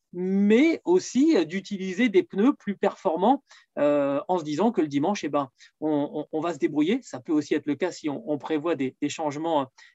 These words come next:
des changements météo. Ça va quand même, euh, franchement, euh, complexifier le, le travail des, des, des, des stratèges. Euh, et puis aussi, il y a un élément qui va être déterminant, euh, Stéphane.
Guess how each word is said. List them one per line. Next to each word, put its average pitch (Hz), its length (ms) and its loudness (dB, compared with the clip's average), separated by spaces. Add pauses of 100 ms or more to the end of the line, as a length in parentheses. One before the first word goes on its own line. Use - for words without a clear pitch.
des 170 100 -2
changements 185 440 0
météo. 185 460 6 (640)
Ça - 240 0
va 269 240 6
quand 254 180 2
même, 277 280 2 (320)
euh, 160 180 -4
franchement, 285 640 6
euh, 180 280 2
complexifier 247 1000 0 (120)
le, 170 360 4
le 165 120 2
travail 202 380 2
des, 151 220 2 (240)
des, 160 280 0
des, 185 260 2
des 208 160 0
stratèges. 226 580 2 (540)
Euh, 165 280 -2
et 156 80 0
puis 247 260 6
aussi, 226 300 6
il 247 60 2
y 170 80 0
a 156 60 0
un 160 100 -2
élément 165 480 0
qui - 160 -16
va 143 100 2
être 147 220 -4
déterminant, 185 680 2
euh, 151 220 0
Stéphane. 147 400 -4